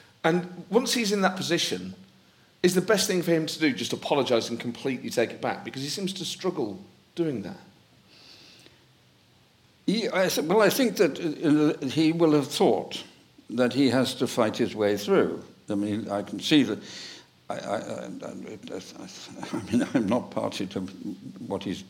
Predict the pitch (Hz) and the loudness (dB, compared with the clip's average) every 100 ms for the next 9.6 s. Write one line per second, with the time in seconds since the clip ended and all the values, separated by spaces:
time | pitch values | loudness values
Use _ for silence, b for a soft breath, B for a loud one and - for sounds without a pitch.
0 | - 110 92 101 - 113 - - 95 - | -10 -6 -4 -4 -4 -4 -6 -8 -8 -8
1 | - - - - - - - 131 101 98 | -14 -14 -16 -14 -14 -4 2 4 6 4
2 | 95 98 - - 95 90 - - B B | 2 -2 -2 -2 0 0 -2 -6 B B
3 | B B B 101 95 107 98 110 110 - | B B B -6 -2 0 2 2 0 -4
4 | 107 85 120 151 - - _ _ - 92 | -2 0 0 -2 -6 -20 _ _ -8 -6
5 | - 101 - - - - - 240 - - | 0 0 0 -8 -10 -16 -12 -12 -12 -20
6 | - 277 - - 151 95 - - 143 101 | -14 -12 -6 -2 0 -2 -6 -6 0 2
7 | 107 - 110 135 135 120 - 185 185 107 | 0 0 0 0 2 2 4 6 6 6
8 | - - - - 104 123 120 127 - - | 0 -12 -6 0 2 4 4 4 -2 0
9 | 135 135 135 185 - - | 4 6 8 6 4 -4